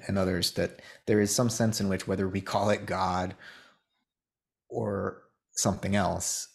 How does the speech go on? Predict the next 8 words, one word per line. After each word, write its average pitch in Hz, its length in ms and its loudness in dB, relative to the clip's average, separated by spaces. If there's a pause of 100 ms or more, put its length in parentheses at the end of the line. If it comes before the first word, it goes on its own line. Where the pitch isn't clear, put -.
(160)
that, 95 420 0 (280)
that 92 140 -2
human 117 360 4
beings 104 560 4
to - 180 -4 (120)
organize 101 460 4
into 95 180 0
communities 95 840 -2